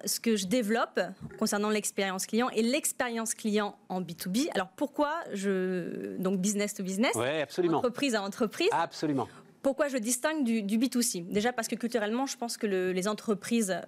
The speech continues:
Speaker 1: qui travaillent en B two B sont un peu en retard culturellement par rapport aux entreprises de, de B two C. Et concernant les, les sujets d'e-, d'expérience client,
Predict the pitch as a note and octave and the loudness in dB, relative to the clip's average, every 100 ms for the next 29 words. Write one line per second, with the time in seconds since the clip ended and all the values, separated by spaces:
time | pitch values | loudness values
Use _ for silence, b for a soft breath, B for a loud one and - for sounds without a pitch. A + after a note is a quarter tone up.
0 | - - - F3+ - F#3+ F#3 G3 F#3 G#3 | -14 -20 -18 -10 -4 -2 -2 -2 -2 0
1 | A#3 C#4 - F#3+ A3 G#3 - - A#3+ B3 | 2 0 -2 -4 0 -2 -2 -2 -2 -4
2 | B B - F4+ F4+ D#4 B3 A#3 B3+ F4+ | B B -2 0 2 0 2 2 0 -2
3 | B B _ G#3+ G#3 G3+ C#4 A3+ G3+ G#3 | B B _ -2 0 2 2 2 -2 -2
4 | C4 C4+ - G3+ F#3+ F#3 G3+ G3+ A#3 A3 | 0 0 2 2 2 2 0 0 0 0
5 | - F#3+ D#3 D#3+ E3 - - - - - | 0 -2 -4 -8 -12 -16 -20 -20 -14 -14
6 | B B B B B A3+ A#3+ D4 E4 C#4+ | B B B B B -2 0 2 2 2
7 | D4+ D4 A3 G#3 G3+ G3+ - A3 A#3 G#3 | 2 2 4 4 2 2 0 0 2 0
8 | G3 G#3+ - G#3+ G3+ G3 A#3 B3+ D#4 F#4+ | 0 -2 0 0 0 0 2 4 4 0
9 | - | -2